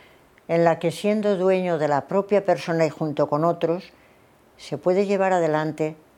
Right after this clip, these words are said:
los planes de vida que uno tiene, mm, razones para valorar. Pero claro, para construir esperanza hay que dar razones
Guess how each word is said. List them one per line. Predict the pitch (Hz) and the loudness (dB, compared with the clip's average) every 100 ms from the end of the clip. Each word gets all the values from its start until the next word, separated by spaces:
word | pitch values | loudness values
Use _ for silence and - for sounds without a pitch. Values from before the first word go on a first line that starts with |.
| _ - | _ -10
los | 139 135 - | -6 -6 -6
planes | - 175 190 170 - | -2 0 0 -4 -6
de | 135 | -6
vida | 143 143 139 139 - _ _ | -2 0 0 -2 -18 _ _
que | - 156 | -2 2
uno | 165 156 | 2 2
tiene, | 147 151 147 139 131 - _ _ _ _ - | 0 0 2 0 -4 -12 _ _ _ _ -10
mm, | 131 135 123 _ - 135 | -8 -8 -10 _ -12 -4
razones | 143 - 151 147 135 | -4 -2 -2 -2 -4
para | - 143 135 | -2 -2 0
valorar. | 131 127 127 123 - _ _ _ _ _ _ _ _ - _ _ _ _ _ _ _ _ _ _ | 0 -2 -4 -8 -12 _ _ _ _ _ _ _ _ -20 _ _ _ _ _ _ _ _ _ _
Pero | 156 151 | 0 2
claro, | 175 180 175 | 4 2 2
para | 156 143 | 0 -2
construir | - 135 - 147 151 | -2 -8 -6 -2 0
esperanza | 165 160 175 165 165 151 165 170 - _ _ | 0 0 0 2 0 0 0 -2 -6 _ _
hay | 156 160 | -2 -2
que | 160 156 | 0 0
dar | 151 143 | 0 0
razones | 131 131 - 170 165 143 117 - - | -4 -6 -2 0 0 -2 -6 -12 -20